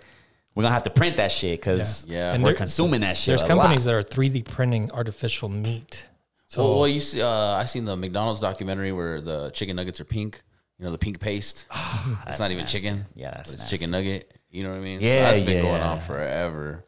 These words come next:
Speaker 1: That's,
Speaker 2: It's,
Speaker 1: yeah.
Speaker 2: it's ca-, like you say, it's capitalism. I mean, you gotta make it cheaper and more cost effective. So
Speaker 3: Yeah,
Speaker 2: you can
Speaker 3: mass
Speaker 2: make bigger
Speaker 3: produce it at
Speaker 2: profits.
Speaker 3: the
Speaker 2: Yeah.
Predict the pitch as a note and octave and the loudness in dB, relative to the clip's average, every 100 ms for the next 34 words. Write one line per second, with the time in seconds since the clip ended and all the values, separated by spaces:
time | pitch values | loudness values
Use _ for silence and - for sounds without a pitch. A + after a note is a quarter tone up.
0 | - F#2 F2+ - - F2 E2 D#2 D#2+ G#2+ | -6 -4 -4 -6 -8 -2 0 0 -2 -2
1 | - C3+ A2 A2 C3 G2 D#2+ - F#2+ - | -2 -2 -2 -2 -4 -4 -4 -4 -6 -4
2 | E2+ E2+ D#2+ D#2 D#2+ D2+ D#2 D#2 D#2 B1 | -6 -4 -4 -6 -6 -6 -6 -6 -8 -8
3 | D2+ - D2+ _ - - _ - G#2+ G2 | -10 -8 -12 _ -20 -20 _ -6 -4 -2
4 | G2 F#2+ F#2 - D2+ D2+ D2 D2+ D#2 D2+ | -2 0 -2 -4 -8 -6 -6 -6 -8 -8
5 | D#2+ D2 D2+ D2+ C#2+ - D2 D2 - - | -10 -10 -10 -12 -12 -12 -14 -14 -18 -16
6 | A#1+ C2 D#2+ - G#2 - - C3+ A#2+ D#2+ | -14 -14 -16 -14 -14 -14 -12 -2 0 2
7 | B2+ A#2+ A#2 - A2+ G#2+ G2+ G2+ G2 _ | 0 2 2 2 2 2 0 -4 -4 _
8 | C2+ A#1 | -14 -14